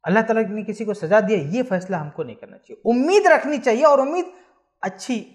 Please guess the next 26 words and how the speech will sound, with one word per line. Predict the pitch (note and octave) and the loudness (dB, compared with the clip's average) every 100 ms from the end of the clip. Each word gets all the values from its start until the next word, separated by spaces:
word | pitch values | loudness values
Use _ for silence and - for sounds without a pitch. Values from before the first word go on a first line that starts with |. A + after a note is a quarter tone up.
| - | -8
चीज़ | E3+ - | -8 -6
की | D3+ | -8
रखनी | B2+ B2+ | -8 -14
चाहिए। | B2+ C3 A3+ | -14 -8 -4
एक | G3 F#3+ | -2 -4
आदमी | F#3 G3+ | -4 -6
मुसलमान | E3 B2+ A#2+ G3 G#3 | -6 -10 -8 -6 -4
है, | D#3+ | -6
कलमा | F#3 C3 D3+ G#3+ | -8 -8 -4 -4
पढ़ | - | -6
रहा | A#2 B2+ | -12 -12
है, | - - _ _ _ _ _ - | -14 -16 _ _ _ _ _ -6
दायरे | C3+ F#3+ | -2 0
इस्लाम | A#3 C3+ E3+ C#4 | -2 2 4 4
में | C#4 | 4
है, | G#3+ C#4 | 2 0
तो | B3+ | -2
उसके | - A3 | -4 -2
बारे | E3+ E3+ | 0 0
में | F#3 | -2
हमें | C3+ F3+ | -4 -6
अच्छी | A#3+ - - F3+ | -8 -16 -14 -12
उम्मीद | B2+ C3 B2+ | -10 -12 -12
ही | G3+ | -12
रखनी | - A#3 | -12 -18
चाहिए। | A3 - - | -20 -20 -20